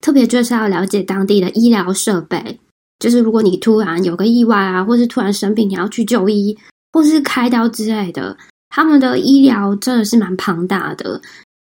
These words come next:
完全就是在台湾的健保没办法比的。我真的觉得台湾健保真的非常的好用，不管是你在台湾保的保险，其实也不一定能够去 cover 你的这些费用。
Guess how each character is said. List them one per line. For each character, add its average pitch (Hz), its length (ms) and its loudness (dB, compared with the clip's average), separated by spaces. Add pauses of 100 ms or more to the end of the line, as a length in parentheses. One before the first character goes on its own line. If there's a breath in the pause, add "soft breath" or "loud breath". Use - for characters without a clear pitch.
(140)
完 240 160 4
全 262 220 2
就 240 80 2
是 240 140 0
在 233 180 0
台 220 180 -6
湾 208 160 0
的 208 120 0
健 214 260 -2
保 156 140 -2
没 185 160 -2
办 202 160 -2
法 185 200 -6
比 - 220 -6
的。 180 320 -10
我 - 80 -6
真 262 160 4
的 240 100 4
觉 214 80 -2
得 202 140 2
台 208 160 -6
湾 214 140 0
健 226 120 -2
保 170 120 -2
真 180 160 -4
的 170 40 -6
非 180 220 -4
常 139 160 -12
的 190 80 -12
好 - 240 -10
用， 107 240 -6 (380)
不 349 100 4
管 220 260 2
是 269 360 0
你 226 160 4
在 247 160 -2
台 214 140 -4
湾 220 320 2
保 202 180 -4
的 180 140 -2
保 220 260 2
险， 247 360 -2 (300 loud breath)
其 269 160 0
实 285 140 2
也 262 100 4
不 254 180 0
一 233 60 4
定 247 160 4
能 196 140 -2
够 208 280 0
去 208 540 -4
cover 208 300 -6
你 185 180 -2
的 190 120 -6
这 240 140 0
些 240 160 -4
费 226 260 -4
用。 202 280 -6